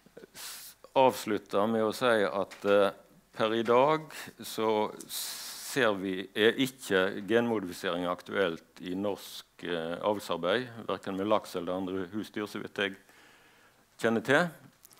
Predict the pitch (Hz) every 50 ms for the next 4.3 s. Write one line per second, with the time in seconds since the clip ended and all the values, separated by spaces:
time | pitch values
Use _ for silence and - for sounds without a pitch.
0 | - - _ - - 107 107 110 117 117 - - - 90 90 85 78 82 87 90
1 | 92 - - - - - - 117 113 110 101 - - - - - - - _ _
2 | - - - 123 117 107 123 135 127 117 104 101 107 110 - - - 104 95 87
3 | - - - 98 95 92 92 92 - - _ _ _ - 95 101 98 101 104 113
4 | 107 101 98 85 82 101